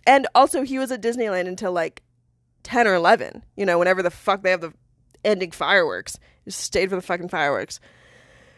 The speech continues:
<laughs> So he sent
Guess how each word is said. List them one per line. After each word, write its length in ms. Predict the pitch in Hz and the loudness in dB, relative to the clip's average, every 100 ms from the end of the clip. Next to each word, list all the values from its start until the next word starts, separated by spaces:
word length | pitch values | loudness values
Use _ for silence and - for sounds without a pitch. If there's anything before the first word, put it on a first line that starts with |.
| _ - | _ -2
<laughs> 60 | - - - - - - _ _ _ _ _ _ - - - - _ _ _ _ | 0 0 -8 -18 -20 -20 _ _ _ _ _ _ -20 -20 -20 -20 _ _ _ _
So 140 | 294 311 | 0 2
he 140 | 508 | 2
sent 340 | - 247 202 | 2 4 2